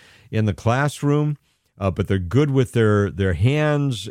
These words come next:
and, uh, they wanna jump right into the workplace, how, how about a trade school? Can we elevate trade school to the same, uh,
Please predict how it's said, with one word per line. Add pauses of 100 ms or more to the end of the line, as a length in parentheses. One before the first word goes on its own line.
and,
uh,
they
wanna
jump
right
into
the
workplace, (920)
how, (200)
how
about (100)
a
trade
school? (220)
Can
we
elevate
trade
school
to
the
same,
uh,